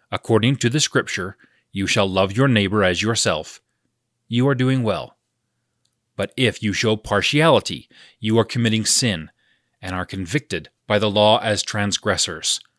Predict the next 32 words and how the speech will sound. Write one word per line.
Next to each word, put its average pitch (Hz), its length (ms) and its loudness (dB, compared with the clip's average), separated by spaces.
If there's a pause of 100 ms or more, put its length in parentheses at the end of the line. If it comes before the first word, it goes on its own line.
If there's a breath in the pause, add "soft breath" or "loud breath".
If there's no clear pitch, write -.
(560)
For - 160 2
the 139 100 4
one 139 180 4
who 160 140 4
obeys 170 420 4
the 107 120 4
whole 151 260 2
law, 185 380 0 (460 soft breath)
but 104 140 -10
stumbles 110 460 0
in 95 140 0
one 95 220 -2
thing, 117 400 -2 (300)
is 101 160 -4
guilty 120 420 0
of 110 160 -2
the 117 100 -2
entire 120 400 0
law. - 360 -6 (840)
For 143 180 4
he 180 160 4
who 165 120 6
said, 139 320 4 (240 loud breath)
"Do 135 140 4
not 127 340 4
commit 120 360 0
adultery," 98 840 -2 (340)
also 98 360 -2
said, 104 500 0
"Do 110 140 0
not 110 240 2
murder." 104 420 -4